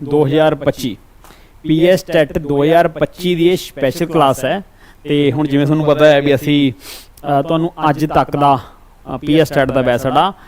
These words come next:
ਐਟਮ ਬੰਬ ਆਫਰ, ਠੀਕ ਹੈ, ਧਮਾਕਾ ਪੂਰਾ ਆਫਰ ਹੈ, ਇਸ ਨੂੰ ਅਸੀਂ ਦੇ ਰਹੇ ਸੀ। ਅੱਜ ਦੀ ਲਾਸਟ ਡੇਟ ਹੈਗੀ, ਜੇ ਤੁਸੀਂ ਅੱਜ, ਅੱਜ ਦੇ ਵਿੱਚ ਸਾਡਾ ਪੀ ਐਸ ਟੈਟ ਦਾ ਬੈਚ ਜੁਆਇਨ ਕਰਦੇ ਹੋ ਤਾਂ ਤੁਹਾਨੂੰ ਮਿਲੇਗਾ ਸਿਰਫ ਤੇ ਸਿਰਫ ਚੌਦਾਂ ਸੌ ਨੜਿਨਵੇਂ ਰੁਪਏ ਦਾ ਵੀ, ਠੀਕ ਹੈ।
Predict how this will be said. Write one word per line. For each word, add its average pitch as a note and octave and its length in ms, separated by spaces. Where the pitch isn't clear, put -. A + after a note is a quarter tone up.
ਐਟਮ D#3 500
ਬੰਬ C3+ 240
ਆਫਰ, A2+ 260
ਠੀਕ - 160
ਹੈ, D#3 220
ਧਮਾਕਾ C#3+ 400
ਪੂਰਾ C#3+ 220
ਆਫਰ C3+ 260
ਹੈ, F3 120
ਇਸ D#3+ 180
ਨੂੰ D#3+ 120
ਅਸੀਂ D#3+ 140
ਦੇ C3+ 160
ਰਹੇ D#3 120
ਸੀ। F3+ 240
ਅੱਜ C#3+ 160
ਦੀ F3 160
ਲਾਸਟ C#3 480
ਡੇਟ E3 220
ਹੈਗੀ, D3 320
ਜੇ D#3+ 140
ਤੁਸੀਂ E3+ 200
ਅੱਜ, E3 180
ਅੱਜ E3 80
ਦੇ F3 120
ਵਿੱਚ E3+ 160
ਸਾਡਾ D#3 280
ਪੀ D#3 240
ਐਸ D#3 100
ਟੈਟ - 200
ਦਾ D#3 100
ਬੈਚ D3 260
ਜੁਆਇਨ C#3+ 220
ਕਰਦੇ C#3 320
ਹੋ B2+ 180
ਤਾਂ C#3+ 80
ਤੁਹਾਨੂੰ D3+ 240
ਮਿਲੇਗਾ D3+ 280
ਸਿਰਫ F#3 420
ਤੇ D#3+ 180
ਸਿਰਫ E3+ 280
ਚੌਦਾਂ C3+ 260
ਸੌ E3 140
ਨੜਿਨਵੇਂ D#3+ 540
ਰੁਪਏ A2+ 140
ਦਾ G#2 100
ਵੀ, G#2 100
ਠੀਕ - 160
ਹੈ। - 80